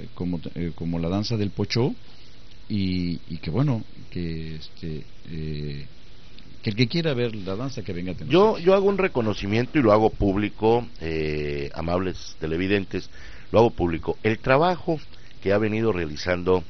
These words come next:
Speaker 2: eh, que han venido realizando personas como el psicólogo Roger, como nuestro amigo el licenciado Miguel, eh, García
Speaker 1: García.
Speaker 2: Hernández, y varias otras personas involucradas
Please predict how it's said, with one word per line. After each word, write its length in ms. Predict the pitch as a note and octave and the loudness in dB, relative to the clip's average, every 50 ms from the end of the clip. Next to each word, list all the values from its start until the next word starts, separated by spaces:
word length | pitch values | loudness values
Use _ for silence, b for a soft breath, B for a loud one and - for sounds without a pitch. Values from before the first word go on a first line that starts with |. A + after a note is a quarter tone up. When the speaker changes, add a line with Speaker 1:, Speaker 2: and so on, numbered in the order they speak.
| B B B B B B D2 | B B B B B B -2
Speaker 2:
eh, 340 | D#2+ D#2+ D#2+ D#2+ D#2+ D#2 - | 0 0 2 2 0 -2 -2
que 60 | G2+ | -2
han 80 | A2+ B2+ | 0 0
venido 240 | A#2 G2+ A#2 A#2+ | 0 0 0 0
realizando 460 | G2+ F2 D#2 D2+ C#2 - F#2+ A2+ G#2+ - | 0 0 -2 -2 -2 -4 -2 -2 -2 0
personas 640 | - F2+ D#2+ D2+ - F#2+ G2 G2 G2 F#2 - - B B B B B B B | 0 -2 -2 0 0 0 0 2 0 -2 -2 -4 B B B B B B B
como 240 | - E2+ D#2+ E2 E2 | -4 -2 -2 0 0
el 80 | D#2 D2 | 0 0
psicólogo 540 | - D#2 - F#2 F#2+ F#2+ G2+ F#2 D#2+ F2 | -2 -2 0 2 4 4 4 4 2 2
Roger, 480 | E2+ F#2+ F#2+ F#2 E2+ - - F#2 E2+ - | 4 4 4 4 4 0 -2 -4 -2 0
como 200 | - - - D#2 | 2 2 2 4
nuestro 280 | D2 D2+ - - D2+ D2+ | 2 -4 -4 -4 -4 -2
amigo 420 | D2 E2+ F2+ F2 F2 E2+ D#2 D2+ | -2 -2 0 0 2 2 2 2
el 60 | D2+ D2 | 0 -2
licenciado 480 | C#2 - D#2 C#2+ - - E2+ F2 F2+ | -4 -6 -8 -6 -4 -2 0 0 0
Miguel, 380 | D2+ D#2 D2+ D#2 E2+ F2 F2 - B B B B B B B B | 0 -2 -2 -2 -2 -2 -2 -4 B B B B B B B B
eh, 340 | - D2+ D2+ D2+ D2 D2 C#2+ | -6 -4 -2 -2 -2 -4 -2
García 0 | |
Speaker 1:
García. 380 | C#2+ E2+ F2 E2 - - F2+ F2 | -2 -2 -2 -2 -2 0 0 0
Speaker 2:
Hernández, 640 | E2+ E2+ F#2 F#2 F#2 F#2 F2 E2 D#2 D#2+ D#2+ - - B B B B B B - - | 2 2 0 0 0 0 -2 -4 -4 -6 -6 -6 -8 B B B B B B -8 -8
y 360 | E2+ E2 E2 D#2+ D#2+ D#2+ D#2 | -6 -4 -4 -4 -2 -2 -2
varias 400 | - G#2+ C#3 F#3+ G3+ D3+ - - | 0 0 2 2 2 0 0 -2
otras 260 | A#2 G2+ - G#2+ - | -4 -4 -4 -6 -6
personas 480 | - - C#2+ C#2 C#2+ E2+ F#2+ G2 F2 - | -6 -8 -8 -6 -4 -4 -4 -4 -4 -4
involucradas 640 | D#2+ D#2+ D2 C#2+ C#2 - - D2 D#2 E2 F2 - - | -4 -4 -2 -2 -4 -4 -4 -2 -2 -2 -2 -2 -6